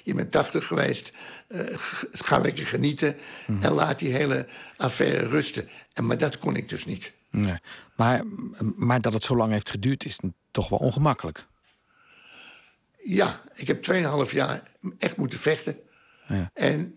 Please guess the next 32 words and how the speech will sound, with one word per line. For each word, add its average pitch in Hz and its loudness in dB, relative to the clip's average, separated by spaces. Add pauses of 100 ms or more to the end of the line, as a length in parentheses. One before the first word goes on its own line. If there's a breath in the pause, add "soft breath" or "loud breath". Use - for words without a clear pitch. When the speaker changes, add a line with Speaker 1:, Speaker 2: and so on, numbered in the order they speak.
Speaker 1:
ja, - -2
ik 117 -6
bedoel, 131 -2
en 120 -2 (240 loud breath)
Nieuwsuur. 139 2 (580 soft breath)
En 143 2
jullie 135 2
hebben 131 0
mij 139 2
dus 123 -2
gesteund 143 0
ook. 196 0 (460 loud breath)
En - 2
mij 147 2
aangemoedigd, 156 0
"Blijf 156 2
doorgaan. 156 -2 (460 loud breath)
Geef - 0
niet 139 0
op." - -2 (220)
En 151 -2
ik 117 0
Speaker 2:
Ja. 101 0
Speaker 1:
ben - 2
een 117 -6
pitbull. 160 0 (280 loud breath)
Althans, - 0
die 127 -2
bijnaam 160 2
heb 165 0
ik - -6
gekregen. 165 -2